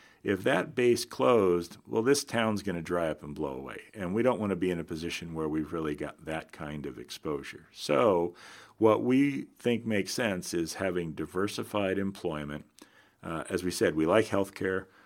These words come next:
People are not only, uh, aging, right? We've got the baby boomers hitting retirement age, so we're using more healthcare, but we're also living longer,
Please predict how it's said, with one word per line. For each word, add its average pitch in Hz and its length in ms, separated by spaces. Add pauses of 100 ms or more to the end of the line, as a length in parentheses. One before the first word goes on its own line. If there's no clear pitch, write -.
(480)
People 85 300
are 78 140
not 92 200
only, 80 360 (160)
uh, 76 240
aging, 98 500
right? 107 260
We've 85 160
got 87 140
the - 80
baby 92 340
boomers 92 440
hitting 90 220
retirement 101 480
age, 113 280
so 85 220
we're 78 180
using 123 460
more 92 240
healthcare, 87 540 (360)
but 131 320
we're 127 140
also 143 200
living 117 380
longer, 67 320